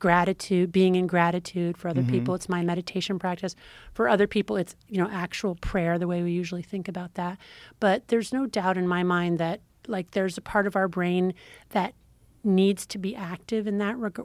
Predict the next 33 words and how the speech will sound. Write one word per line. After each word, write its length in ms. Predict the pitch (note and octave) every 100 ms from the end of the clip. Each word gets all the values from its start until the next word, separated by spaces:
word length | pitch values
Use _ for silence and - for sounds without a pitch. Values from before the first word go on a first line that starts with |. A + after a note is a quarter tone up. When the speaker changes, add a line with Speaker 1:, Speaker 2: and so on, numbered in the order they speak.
| -
Speaker 1:
regard. 400 | G3+ G#3 G3+ A3
And 120 | G3
if 160 | F#3 G#3+
we, 280 | F#3 A#3+ B3+
if 160 | -
we 140 | G#3 G3
n-, 260 | B3 A#3 C4
neglect 640 | G3 F#3 F#3+ F#3+ F#3+ -
it, 180 | C4+ D4+ - - - -
it's 240 | G#3 -
not 400 | F#3+ F#3 F3+ G#3+
great 200 | F#3 G#3+
for 160 | - F#3
our 120 | F3
mental 260 | E3+ E3 E3
health. 320 | F#3+ E3+ E3 -
And 80 |
so 320 | - G3+ F3+ F3 - - - _
if 360 | C#4 B3+ - - _ -
my 280 | G#3+ G3+
patient 380 | G#3 A3 G3 G3+
has 180 | F#3+ - -
any 220 | C#4 C#4+
kind 280 | C#4 A#3 G3+
of 160 | F3+ -
pathway 520 | - G3+ F#3 F#3+ F3+
to 280 | - G3 A#3+
any 160 | G#3 G#3
kind 220 | - G3
of 80 | F#3
spiritual 420 | - F#3 F3 G3+
practice, 460 | - F#3+ F3 F#3 -
I, 160 | G3+